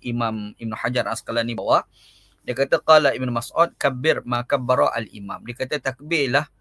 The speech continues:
untuk sembahyang jenazah itu seperti mana yang ditakbirkan oleh imam. Jadi kalau imam tu takbir tiga, tiga lah kita. Imam takbir empat, empat lah kita.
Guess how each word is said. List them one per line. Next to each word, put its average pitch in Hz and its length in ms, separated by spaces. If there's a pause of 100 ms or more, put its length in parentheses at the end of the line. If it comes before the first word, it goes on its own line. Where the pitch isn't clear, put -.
(280)
untuk 123 400
sembahyang 127 400
jenazah 123 400
itu 127 240 (480)
seperti 131 480
mana 139 320
yang 131 480
ditakbirkan 131 720
oleh 120 240
imam. 104 240 (460)
Jadi 120 220
kalau 117 180
imam 123 320
tu 117 100
takbir 120 300
tiga, 135 260
tiga 160 320
lah 131 80
kita. 165 240
Imam 123 240
takbir 117 400
empat, 147 240
empat 143 240
lah 110 160
kita. 143 320